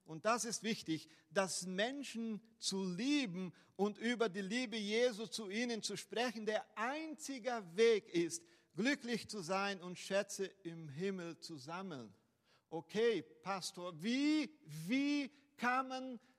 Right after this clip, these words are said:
Schätze im Himmel sammeln? Eine gute Frage. Die Schätze, die wir im Himmel sammeln, sind die Menschen,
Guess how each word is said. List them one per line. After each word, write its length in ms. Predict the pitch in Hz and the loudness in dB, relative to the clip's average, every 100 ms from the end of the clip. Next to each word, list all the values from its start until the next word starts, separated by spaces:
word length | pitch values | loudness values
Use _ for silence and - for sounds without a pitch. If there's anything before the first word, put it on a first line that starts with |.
| _ | _
Schätze 720 | - 233 254 247 247 240 226 - - | -4 2 2 0 0 2 2 0 -6
im 220 | 208 214 | -6 -2
Himmel 480 | 202 233 220 220 208 - - - | 0 2 4 4 4 -2 -20 -14
sammeln? 760 | 127 190 220 226 190 135 101 - _ _ _ _ _ _ _ | -6 -2 -2 -2 -4 -6 -10 -18 _ _ _ _ _ _ _
Eine 200 | 160 190 | -4 -2
gute 220 | 196 208 | -2 -4
Frage. 600 | - 185 208 196 151 208 208 _ _ _ _ _ _ _ _ _ - _ | -4 -2 0 0 0 -2 -2 _ _ _ _ _ _ _ _ _ -20 _
Die 140 | 170 | -2
Schätze, 600 | 170 - 220 233 - 196 | -2 2 2 2 2 0
die 180 | 170 190 | 0 -6
wir 240 | 165 214 - | 2 4 4
im 240 | 196 180 | 0 -2
Himmel 340 | 185 240 214 147 | 0 0 0 -2
sammeln, 440 | 180 175 170 165 | 0 0 -2 -6
sind 300 | 160 202 - - - - | -4 -4 -4 -16 -20 -18
die 200 | 143 185 | -4 -4
Menschen, 880 | 180 175 240 285 247 - 147 196 | -2 -2 -2 -2 -8 -8 -8 -8